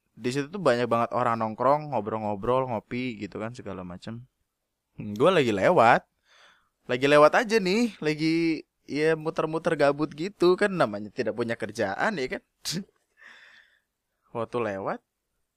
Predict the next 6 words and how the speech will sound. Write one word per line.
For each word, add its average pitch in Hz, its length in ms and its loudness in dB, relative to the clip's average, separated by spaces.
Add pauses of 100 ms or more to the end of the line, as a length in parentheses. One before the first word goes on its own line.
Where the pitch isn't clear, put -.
(880)
ada 226 400 -4
sekelompok, 156 1040 -4 (160)
eh, 151 80 -14
sekelompok 104 560 -12
kan, 139 80 -18
segerombol 123 1200 -4